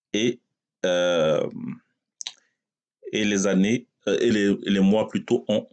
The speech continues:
colonne. Comment je fais ? C'est très simple. On vient, venez ici comme ceci. Faites copie. On prend tout ça. Clic gauche, copier. Ensuite, vous descendez comme ceci,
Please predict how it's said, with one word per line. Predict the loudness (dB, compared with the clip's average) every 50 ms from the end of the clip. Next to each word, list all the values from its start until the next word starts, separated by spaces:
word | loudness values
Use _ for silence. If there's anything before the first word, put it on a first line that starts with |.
| _ _ -2
colonne. | 0 2 2 2 2 0 -2 -4 -6 -10 _ _ _ _ _ _ _ _ _ _ _ _ _ -20 -20 -18 -18 -20 _ _ _ -20 -20 -14 -6
Comment | -2 -2 0 0 0
je | 0 -2
fais ? | -2 -2 -4
C'est | -4
très | -2 -2 -2 -2
simple. | 0 0 0 -2 -2 -4 -8 -6
On | -4
vient, | 0 0 0 0
venez | 0 0 0 2 0
ici | 0 -2 -4 -6
comme | -6 -6 -4
ceci. | -4 -4 -6 -4 -4 -4 -6 -6 -6 _ _ _ _ _ _ _ _ _ _ -20 -20 _ _ _
Faites | -6 -6 -4 -4 -6 _ _ -20 -20 -20 -20 -20 -12
copie. | -6 -4 -4 -4 -6 -16 -20 -20 -20 _ -20 _ -20 _ _ _ -20 _ _ -20 _ _ _ _ _ _ _ _ _ _
On | _ -8 -8 -8
prend |
tout | -8 -8
ça. | -8 -4 -4 -4 -4 -6 _ _ _ _ _ _ _ _ _ _ _ _ _ _ _ _ _ _ _ _ _ _ _ _ _ _ _ _ -20 _ _ _ _ _ _ _ _ _ _ _ _ _ _ _ _ _ _ _ _ _ _ _ _ _ _ _ _ _ _ _ _ _ -20 -14
Clic | -12 -10
gauche, | -4 -4 -2 -2 -4 -2
copier. | -2 -4 -4 -4 -4 -4 -2 -2 -2 -2 -4 -8 -8 _ _ _ _ _ _ _ _ _ _ _ _ -16 -16 -16 -16 _ -20 _ _ _ _ _ _ _ _ _ _ _ _ _ -20 -20 _ _ _ _ _ _ _ _ _ _ _ _ _ _ _ _ _ _ _ _ _ _ _ _ _ _ _ _ _ _ _ _ _ -20 _ _ _ _ -6 -4
Ensuite, | -2 -2 -2 -2 -4 -2 0
vous | 0 0
descendez | 0 -2 -2 0 -2 -2 0
comme | 0 -2 -2 -2
ceci, | -4 -6 -4 -2 0 0 0 0 -2